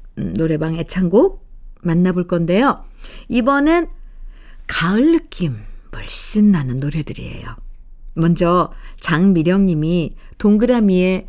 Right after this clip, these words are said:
같이 있게 해주세요 신청하셨는데요. 아이들은 캐나다에 공부하러 가 있고 남편은 베트남에 파견 나가 있어서 이번 추석은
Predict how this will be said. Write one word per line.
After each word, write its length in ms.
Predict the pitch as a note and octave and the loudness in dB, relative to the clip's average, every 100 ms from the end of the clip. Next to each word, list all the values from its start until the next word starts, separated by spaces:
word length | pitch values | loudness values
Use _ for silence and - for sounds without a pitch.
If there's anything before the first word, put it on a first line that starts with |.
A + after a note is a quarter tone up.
| - | -12
같이 460 | - F3+ F3 - B3+ | -8 -6 -2 -2 -2
있게 240 | G#3 - G#3 | -2 0 0
해주세요 760 | G3+ F#3 G3 F3 F3 E3+ F3 | 0 -2 0 2 0 -2 -4
신청하셨는데요. 1160 | - G3+ G3 E3 D3 D#3+ D3 C#3 C#3+ D#3+ F3 - - - - - - - - - | -2 -2 0 -2 -4 -4 -4 -4 -2 0 0 -2 -14 -14 -14 -16 -18 -16 -16 -2
아이들은 920 | - G3+ C4 B3 B3 C4 C4 C4 C4 - | 2 4 4 2 2 2 2 0 -2 -6
캐나다에 580 | - F#4+ F4 C4 A3+ G#3 | -2 0 0 0 2 0
공부하러 640 | G#3 G3+ F3 F#3 E3+ E3 | 0 -2 0 0 0 -2
가 160 | E3 D3+ | -4 -8
있고 640 | C3 - B3 F4 G#4 - - | -8 0 2 4 0 -8 -6
남편은 560 | F3 E3 - F3 E3+ F3+ - - | -2 -2 0 0 0 -2 -8 -6
베트남에 720 | F#3 - B3 C#4 G#3+ E3 G3+ - - | -6 -4 0 2 4 2 -2 -8 -12
파견 380 | - E4 E4+ D4+ | -4 -2 0 2
나가 240 | G#3 F#3+ | 0 2
있어서 640 | G#3 - E3 D3+ E3 E3+ D3+ - - | 0 0 -4 -4 -2 -2 -4 -8 -4
이번 260 | F#3+ A3 G#3 | 2 2 2
추석은 600 | - - A#3 B3+ F4+ | -2 -2 0 0 0